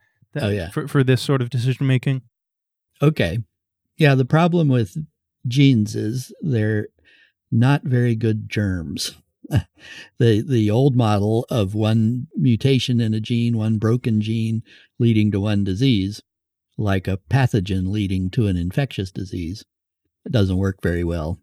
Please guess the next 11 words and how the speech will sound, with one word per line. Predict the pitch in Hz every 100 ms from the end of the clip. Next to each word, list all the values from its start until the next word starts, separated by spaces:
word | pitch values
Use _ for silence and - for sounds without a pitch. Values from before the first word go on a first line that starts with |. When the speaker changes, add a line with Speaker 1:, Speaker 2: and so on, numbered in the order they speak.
| -
Speaker 2:
in | 110
genetics. | 87 98 87 82 - - - _
Usually | 156 107 104 98 101 95 92 98
there | 170 107 92 -
are | 120 95 92 -
multiple | 151 123 151 113 - 90 - _
mutations | - 107 131 104 87 95 90 - - - _ _
which | 107 95 -
can | 98 95
all | 95 98
con-, | - 110 101